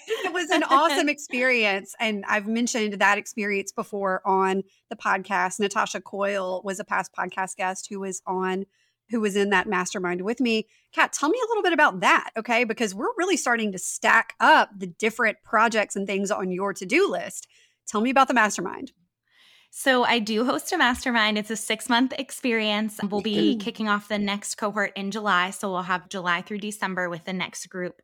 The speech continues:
Speaker 2: of creatives. I love the mastermind. Uh, for me, the mastermind is, it's like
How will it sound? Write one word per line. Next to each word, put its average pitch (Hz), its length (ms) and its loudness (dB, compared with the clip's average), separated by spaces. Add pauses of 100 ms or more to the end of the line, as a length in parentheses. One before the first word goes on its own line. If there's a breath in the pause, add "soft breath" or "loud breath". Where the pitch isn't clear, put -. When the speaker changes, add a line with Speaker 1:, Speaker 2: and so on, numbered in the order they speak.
Speaker 2:
of 180 260 -2
creatives. 180 680 -6
I 254 80 6
love 185 500 2
the 175 60 -8
mastermind. 170 720 -4 (320 loud breath)
Uh, 202 180 2
for 233 220 -2
me, 233 480 2
the 220 160 0
mastermind 208 760 0 (120)
is, 190 600 -4
it's 240 260 -2
like 214 180 -2